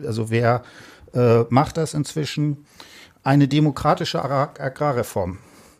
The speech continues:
Wenn wir die Bauern, die nach Berlin fahren, denen sagen würden, die machen, sollen bitte eine, äh, demokratische Agrarreform machen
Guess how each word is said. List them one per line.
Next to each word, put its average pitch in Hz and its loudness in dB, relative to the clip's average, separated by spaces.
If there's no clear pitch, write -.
Wenn 160 0
wir 170 0
die 143 -6
Bauern, 156 4
die 135 -6
nach 139 0
Berlin 151 -2
fahren, 143 0
denen 135 2
sagen 135 2
würden, 131 -2
die - -10
machen, 143 0
sollen 143 2
bitte 143 -2
eine, 123 2
äh, 123 0
demokratische 127 0
Agrarreform 110 0
machen 165 -2